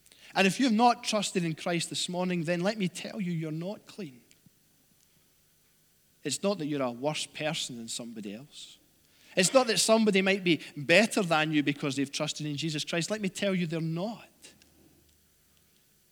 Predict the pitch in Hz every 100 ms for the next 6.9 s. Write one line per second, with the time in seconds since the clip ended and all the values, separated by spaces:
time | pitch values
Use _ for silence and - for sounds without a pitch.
0 | _ _ _ _ _ _ _ _ _ -
1 | 202 196 - 269 233 233 220 - 220 196
2 | - 175 147 - - - - - - -
3 | - _ _ _ _ _ _ _ _ _
4 | _ _ _ _ _ _ _ _ _ _
5 | _ _ _ _ _ - 196 190 156 202
6 | 214 190 208 - - - 175 175 135